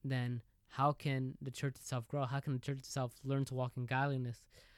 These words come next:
How can the church itself understand sound doctrine and biblical truth when that truth is not being provided? And instead something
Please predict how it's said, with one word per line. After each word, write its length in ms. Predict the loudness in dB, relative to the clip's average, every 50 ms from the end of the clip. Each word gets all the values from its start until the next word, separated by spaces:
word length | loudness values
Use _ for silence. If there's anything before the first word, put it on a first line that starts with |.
| -10 -4
How 100 | 2 6
can 100 | 8 8
the 80 | 8
church 220 | 8 6 2 2 2
itself 280 | 0 2 2 2 2 0 0
understand 520 | 0 0 0 0 0 0 0 2 2 2
sound 240 | 0 0 -2 0 2
doctrine 500 | 2 2 2 2 0 -2 -2 -2 -2 -4 -6 -12 -12 -6 -2
and 80 | 2
biblical 480 | 4 4 4 4 4 2 2 0 -2 -4
truth 380 | -4 2 4 4 4 4 2 -2
when 240 | -4 -2 -2 0 -2
that 220 | -2 -4 -6 -8
truth 240 | -6 -6 -6 -4 -4
is 140 | -4 -4 -4
not 200 | -6 -6 -6 -8
being 200 | -6 -4 -4 -4
provided? 520 | -6 -8 -10 -8 -6 -6 -6 -6 -8 -10 -14 -16 -20 -20 -20 -20 -12 -6
And 100 | -4 -4
instead 300 | -4 -2 -2 -4 -4 -2
something 440 | -6 -8 -6 -4 -4 -4 -4 -6